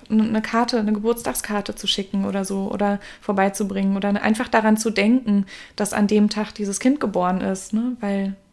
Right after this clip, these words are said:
es ist ein Geburtstag. Und natürlich handhabt diesen Geburtstag jeder anders, aber ein liebevoller Gedanke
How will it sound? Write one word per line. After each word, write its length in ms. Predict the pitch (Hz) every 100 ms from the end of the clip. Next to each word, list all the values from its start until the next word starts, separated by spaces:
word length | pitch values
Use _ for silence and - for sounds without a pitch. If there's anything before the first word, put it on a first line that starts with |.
| -
es 100 | -
ist 160 | 254 254
ein 80 | 220
Geburtstag. 720 | 208 269 - - 190 185 - _ - - - - - _
Und 320 | - 196 190
natürlich 460 | 202 202 233 233 233
handhabt 380 | 233 240 233 233
diesen 180 | 214
Geburtstag 440 | 220 208 220 220 214
jeder 320 | 220 208 202
anders, 420 | 254 320 214 196
aber 400 | 202 190 202 202 - -
ein 420 | 202 202 202 202 -
liebevoller 560 | 214 226 240 240 226 208
Gedanke 640 | 202 190 208 233 247 247